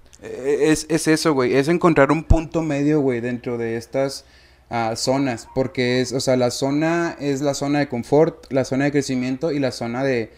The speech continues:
de pánico, que es cuando ya te estás pasando de lo que tú puedes hacer, este, y ya se te está juntando todo y entras como en una ansiedad así como muy de pánico, de la verga, esto y lo otro, y lo, o sea, tienes que encontrar ese punto medio, güey, en el cual, o sea, estás en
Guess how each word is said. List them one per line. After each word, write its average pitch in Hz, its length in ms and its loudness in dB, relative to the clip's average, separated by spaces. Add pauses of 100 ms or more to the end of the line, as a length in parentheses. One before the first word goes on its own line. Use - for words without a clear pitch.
(220)
de 127 160 2
pánico, 151 520 0
que 127 140 -2
es 131 100 -4
cuando 151 240 0
ya 131 140 2
te - 80 -6
estás 147 260 -2
pasando 151 520 0
de 160 80 2
lo 139 120 0
que 127 120 -6
tú 127 180 -6
puedes 147 240 0
hacer, 151 340 2 (540)
este, 120 500 -2
y 120 120 -2
ya 110 140 0
se 147 120 -2
te 135 80 -10
está 120 160 -4
juntando 139 460 -2
todo 143 240 4
y 135 80 4
entras 131 220 -2
como 139 180 -2
en 120 80 -4
una 120 120 -4
ansiedad 120 380 0
así 127 140 -8
como 131 260 -6
muy 117 320 -6
de 123 140 -4
pánico, 143 400 -2
de 117 80 -4
la 107 80 -6
verga, 143 300 -2
esto 156 200 -10
y 147 60 -4
lo 151 80 -2
otro, 147 160 -4
y - 20 -6
lo, 147 60 -10 (360)
o 127 60 -10
sea, 123 240 -4 (640)
tienes 160 220 -2
que 190 60 -6
encontrar 180 300 -2
ese 175 160 -2
punto 175 320 -4
medio, 143 380 -2
güey, 107 160 -10
en 123 160 -8
el 120 200 -8
cual, 123 420 -2
o 139 100 -4
sea, 120 300 -2
estás 131 280 -6
en 185 140 -6